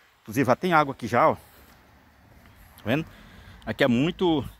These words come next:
a, a, aqui a água é muito em cima, sabe, rapaziada? Choveu aqui, é por isso que eu tô fazendo assim levantado. Mas depois eu explico pra vocês melhor o porquê que essas águas, por que que é o, que o terreno aqui ficou cheio de água. No outro vídeo eu vou, vou, vou falar pra vocês o que foi que aconteceu, que meu terreno ficou cheio de água desse jeito.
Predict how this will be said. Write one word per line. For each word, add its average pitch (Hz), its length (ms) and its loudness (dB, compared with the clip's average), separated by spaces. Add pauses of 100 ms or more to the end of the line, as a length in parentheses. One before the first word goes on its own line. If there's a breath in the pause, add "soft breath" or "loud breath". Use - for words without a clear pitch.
(120)
a, - 100 -2
a, 104 260 2
aqui - 180 -6
a 123 40 2
água 135 220 2
é - 20 2
muito 190 200 0
em 214 40 2
cima, 135 320 0
sabe, 175 200 2
rapaziada? 110 340 -2
Choveu 156 320 -2
aqui, 190 340 -8 (600 soft breath)
é - 60 -10
por 165 120 -2
isso 156 80 -10
que - 40 -2
eu 190 40 -6
tô 208 80 -4
fazendo 196 260 2
assim - 140 -6
levantado. 185 480 2
Mas 151 80 -4
depois 180 200 -4
eu - 40 -14
explico 202 140 -14
pra 196 80 -4
vocês 175 160 -2
melhor 170 180 2
o 170 40 0
porquê 185 340 0
que - 80 -2
essas 151 360 4
águas, 139 460 0 (840)
por 165 140 -6
que 180 120 0
que - 80 -2
é 180 40 2
o, 165 60 0
que - 240 -12
o 151 60 -4
terreno 151 260 2
aqui 135 160 -8
ficou - 220 -2
cheio 170 200 -2
de 196 100 -2
água. 101 320 2
No 123 100 -4
outro 160 140 -6
vídeo 165 200 -2
eu 170 60 -4
vou, 127 100 -8
vou, 151 260 -4
vou 139 440 0 (460 soft breath)
falar 135 220 4
pra 151 100 -2
vocês 170 320 -2
o 165 40 -12
que - 80 -12
foi 165 100 -8
que 180 60 -8
aconteceu, 165 520 -6
que - 80 -10
meu 165 100 -2
terreno 147 280 -2
ficou - 200 -6
cheio 156 180 -4
de 147 60 2
água 143 140 0
desse 165 200 -8
jeito. 120 320 -8